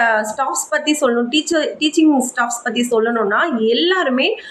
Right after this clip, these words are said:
ஒரு கே ஜி ஸ்டூடெண்ட்ஸ்க்கு வந்து எப்படி நடத்துறாங்களோ அந்த மாதிரி எங்களை வந்து ரொம்ப டேக் கேர் பண்ணிக்கிறாங்க. என்ன ஒரு கேள்வினாலும் அவங்க வந்து கிளாஸ்லயே நம்ம ஹேண்ட் ரைஸ் பண்ணி கேட்க வைக்கிறது மூலமா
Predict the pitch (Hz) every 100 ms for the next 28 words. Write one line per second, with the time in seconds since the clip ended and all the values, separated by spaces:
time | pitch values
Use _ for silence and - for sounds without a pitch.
0 | - - 269 269 262 339 440 415 403 -
1 | 330 330 302 - 254 262 320 240 226 349
2 | 294 220 254 285 254 214 202 285 - -
3 | - - 233 285 359 370 302 294 381 370
4 | 277 269 262 240 240 339 254 285 349 349
5 | 320 330 339 - 240 220 226 208 214 277
6 | 247 240 302 359 381 339 - - - 285
7 | 285 - 302 320 339 240 214 202 262 440
8 | - - - - 269 311 285 254 370 359
9 | 247 254 392 403 339 359 403 320 277 240
10 | 277 311 311 - 262 277 269 269 285 254
11 | 240 226 220 226 262 320